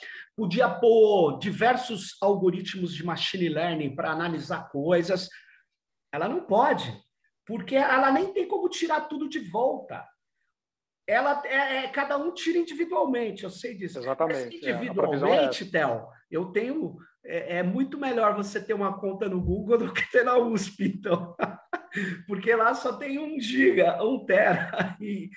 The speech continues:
Speaker 1: e você tem muito mais como um usuário comum.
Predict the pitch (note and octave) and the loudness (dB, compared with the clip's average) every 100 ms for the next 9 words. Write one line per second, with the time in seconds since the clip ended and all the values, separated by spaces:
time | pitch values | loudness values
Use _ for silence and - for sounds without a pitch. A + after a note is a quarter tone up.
0 | - - - G3 G3+ A3 A3 A#3+ - A#3+ | -14 -16 -10 -6 2 2 2 0 0 0
1 | C4+ C4 D#4+ B3+ G#3 A3+ C4 - - B3 | -2 -6 -6 0 4 4 2 -2 -2 0
2 | B3 C#4 C4+ B3+ A3+ A3 G3 A#3 A#3 A#3+ | 2 0 -2 -4 -6 -10 -4 -2 -2 -4
3 | C#4+ C4 F#3+ G#3+ A#3 | -2 0 0 0 0